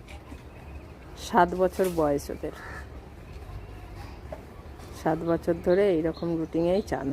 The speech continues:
হয় ওদের। চলো করে নাও। আমরা যাই, আর সবজি কাটাকাটি করি। ভুতু লাইন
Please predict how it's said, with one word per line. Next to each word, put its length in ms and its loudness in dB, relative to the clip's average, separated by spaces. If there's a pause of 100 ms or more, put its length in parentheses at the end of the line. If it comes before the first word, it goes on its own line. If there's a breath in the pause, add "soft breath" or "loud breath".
হয় 240 -4
ওদের। 220 -10 (4000)
চলো 200 12
করে 240 8
নাও। 180 10 (960)
আমরা 260 12
যাই, 300 12 (960)
আর 80 10
সবজি 420 6
কাটাকাটি 460 8
করি। 280 10 (300)
ভুতু 240 8
লাইন 240 10